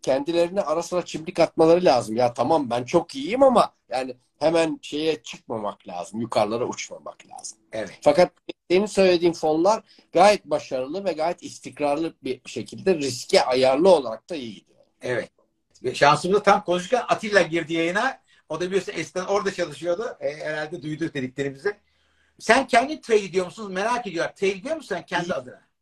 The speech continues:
Speaker 1: Yok, vakit kalmadı artık. Ee, yatırım yapıyorum ben artık. Burada da iyi bir yere getirdim bence konuyu. Ee, insanların, yatırımcılar diyemeyeceğim çünkü trade eden insanla yatırımcı aynı mahluk değil.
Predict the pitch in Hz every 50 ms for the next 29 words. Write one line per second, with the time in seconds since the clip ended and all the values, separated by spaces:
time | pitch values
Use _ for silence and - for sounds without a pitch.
0 | _ - 240 262 233 160 151 147 - 165 190 190 190 - 262 - - - 262 262
1 | 269 262 240 214 175 151 127 120 120 - _ - 190 262 _ _ 226 _ _ -
2 | 156 156 165 165 165 165 170 165 165 165 165 160 160 160 160 151 151 143 135 139
3 | 180 185 190 - 214 220 233 220 - - _ _ _ 92 87 - _ _ 90 73
4 | - - _ _ - 87 92 90 85 82 - _ - 196 196 - - _ 160 175
5 | 214 226 220 220 220 202 202 208 190 185 - 180 185 208 214 202 - - 165 165
6 | 160 151 156 156 160 160 170 156 143 131 120 - - 101 - 113 113 113 117 120
7 | 120 120 110 120 120 - - 127 113 113 110 113 120 147 185 208 226 - _ _
8 | _ _ - - _ _ _ _ _ - 160 170 175 180 180 180 175 175 175 170
9 | - _ _ _ _ _ _ _ _ _ _ _ _ _ - 180 185 180 190 190
10 | - - 208 214 220 220 226 226 226 226 220 202 208 196 190 _ _ - _ 135
11 | 135 143 139 - 175 165 170 175 160 170 175 180 180 170 143 160 165 180 190 196
12 | 196 190 190 196 190 190 - 175 160 165 - - - 160 165 170 160 151 156 156
13 | 151 156 156 151 147 139 - - 160 160 156 143 127 123 131 127 - 147 135 143
14 | 143 139 - 156 151 - 127 131 139 143 135 139 135 131 127 - 127 127 120 123
15 | 139 139 135 - - _ - 90 90 127 -